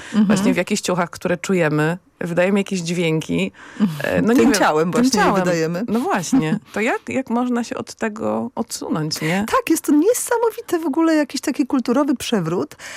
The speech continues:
Speaker 1: że i, i, i to mnie fascynuje w ogóle nieprawdopodobnie, jak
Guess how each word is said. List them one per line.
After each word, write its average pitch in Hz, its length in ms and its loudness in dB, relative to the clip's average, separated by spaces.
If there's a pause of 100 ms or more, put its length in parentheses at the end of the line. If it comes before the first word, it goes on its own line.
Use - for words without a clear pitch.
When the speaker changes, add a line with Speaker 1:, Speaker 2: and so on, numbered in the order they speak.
(180)
Speaker 1:
że 214 280 4 (120)
i, - 60 -2 (160)
i, - 160 -4
i 247 40 2
to 330 140 0
mnie 381 200 0 (100)
fascynuje 320 640 2
w - 60 -10
ogóle 339 480 0
nieprawdopodobnie, 269 1080 2
jak 233 320 -2